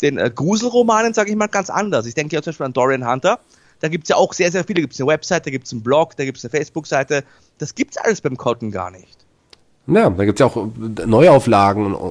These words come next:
Speaker 2: und so weiter. Cotton ist halt, äh, ja, er selber geblieben tatsächlich. Keine Ahnung, was, vielleicht ist das, äh, sind die, ist die Leserschaft bei Cotton auch ein bisschen älter als bei den Gruselsachen. Vielleicht sind sie auch nicht so aktiv im Social-Media-Bereich. Das weiß ich gar nicht, warum das so ist, aber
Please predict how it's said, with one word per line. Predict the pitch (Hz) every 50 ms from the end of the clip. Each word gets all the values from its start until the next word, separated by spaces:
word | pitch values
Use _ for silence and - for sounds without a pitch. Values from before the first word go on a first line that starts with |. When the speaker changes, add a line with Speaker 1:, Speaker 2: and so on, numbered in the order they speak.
| - -
Speaker 2:
und | 101 95 95 95
so | 107 95
weiter. | 95 92 90 90 87
Cotton | - - 92 - 127 120
ist | 113 -
halt, | 120 117 107
äh, | 98 98 110 104 95
ja, | 95 101 95 90 -
er | - - 82 98 92
selber | 90 95 107 120 123 135 135
geblieben | 135 123 120 139 165 202 208 185 113
tatsächlich. | - 90 85 - 92 95 95 95 95 - - - - -
Keine | - - 175 208
Ahnung, | 220 233 165 120
was, | 113 -
vielleicht | - 123 135 156 160
ist | 180 170 -
das, | 180 165 - -
äh, | 104 131 143 139 123
sind | 123 143 139 -
die, | 156 143 123
ist | - - - -
die | 156
Leserschaft | 139 147 165 175 190 165 - - 170 -
bei | - 147
Cotton | - - 175 175 175 165
auch | 156 151 - - - - - - _ _ _ _ _ _ - -
ein | 131 117
bisschen | - - 175 - - 180 131
älter | - - 113 147 180 196 - 214 202
als | 185 170 160 -
bei | - 151
den | 147 143
Gruselsachen. | 143 - - 160 175 170 175 160 156 156 151 - 160 156 147 151 143 127 113 90 - _ _ _ 117 _ _ _ _ -
Vielleicht | - - 123 120 117 -
sind | - 131 -
sie | 131
auch | 85 123
nicht | 139 135 131
so | - 104
aktiv | - - - - - - 175 190 190
im | - 113 127 123 113
Social-Media-Bereich. | 120 120 113 - 123 123 120 120 117 107 117 110 110 107 104 107 107 -
Das | - 151 -
weiß | 180 226 233 -
ich | - -
gar | - 80
nicht, | 80 90 95 95
warum | - 95 98
das | 98 98 -
so | -
ist, | - - -
aber | 107 107 110